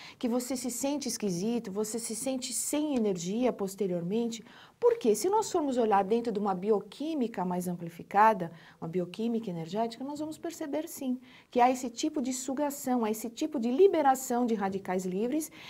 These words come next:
e trocas eletrônicas. Isso a ciência já comprovou, que cada pessoa que nós interagimos, nós trocamos moléculas, nós trocamos átomos.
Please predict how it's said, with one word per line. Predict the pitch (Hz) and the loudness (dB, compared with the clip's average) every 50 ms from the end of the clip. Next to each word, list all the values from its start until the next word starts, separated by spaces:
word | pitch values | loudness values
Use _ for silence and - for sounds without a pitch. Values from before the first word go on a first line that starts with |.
| - - - | -16 -4 0
e | 311 339 | 0 0
trocas | 339 - - 339 330 330 381 415 - - - - 202 196 180 | 0 0 2 6 8 10 10 8 8 4 0 0 0 2 2
eletrônicas. | 190 185 180 175 175 - 180 160 151 147 147 147 151 - - - - - - - - | 2 2 2 0 -2 -4 -6 -6 -4 -6 -6 -10 -12 -14 -14 -14 -14 -16 -16 -4 0
Isso | - 403 - 381 | 0 2 2 0
a | - | -2
ciência | - - 269 262 269 - 285 262 | 0 0 0 0 0 -2 -2 0
já | 247 254 | 0 0
comprovou, | 254 - 254 254 247 262 254 226 180 196 214 208 196 202 - - - - - | 2 2 0 0 2 2 0 0 2 4 4 2 2 0 -6 -16 -20 -18 -8
que | - 247 | -6 -6
cada | - - - 330 381 403 392 | -2 4 4 6 6 6 4
pessoa | 392 339 302 - - 240 208 196 | 2 -2 -4 -2 -2 -2 -2 0
que | - 202 | -2 -2
nós | 196 190 185 | -4 -2 -2
interagimos, | 196 190 185 208 190 180 170 170 160 190 233 262 262 220 185 - | -2 -4 -2 -2 -2 -2 -2 -2 -2 -2 0 2 2 0 0 -2
nós | 202 214 233 226 - - | -2 -4 -4 -4 -6 -6
trocamos | - - 359 359 359 - - 262 247 247 247 254 262 277 269 - - - - - - - _ _ _ _ | -4 -2 -2 -2 -2 -2 0 2 2 2 2 2 0 -2 -4 -8 -12 -14 -16 -18 -20 -20 _ _ _ _
moléculas, | - 247 302 302 254 208 - - 180 165 160 - - | -6 -2 2 4 4 4 2 -2 -6 -8 -8 -10 -14
nós | - 165 170 185 - | -12 -10 -10 -10 -8
trocamos | - - 226 220 220 - - 233 240 247 247 247 247 226 208 | -6 -4 -4 -4 -4 -2 0 0 0 0 0 -2 -2 -2 -2
átomos. | 202 202 220 220 214 208 214 - 180 170 165 156 160 160 | 0 2 2 2 0 0 -4 -6 -8 -6 -6 -6 -8 -12